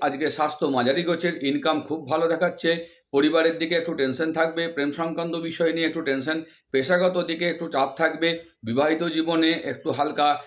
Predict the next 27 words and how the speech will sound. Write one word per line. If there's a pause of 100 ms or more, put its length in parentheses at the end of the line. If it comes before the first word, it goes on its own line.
(140)
টেনশন
থাকতে
পারে। (360)
সাবধানে
থাকার
সময় (340)
সকাল (100)
এগারোটা (100)
এগারো
মিনিট
থেকে
দুপুর
বারোটা (120)
আঠেরো
মিনিট
পর্যন্ত (420)
তুলা
রাশি।
তুলা
রাশির
পর
এবারে
চলে
আসছি
আমরা
বৃশ্চিক
রাশিতে।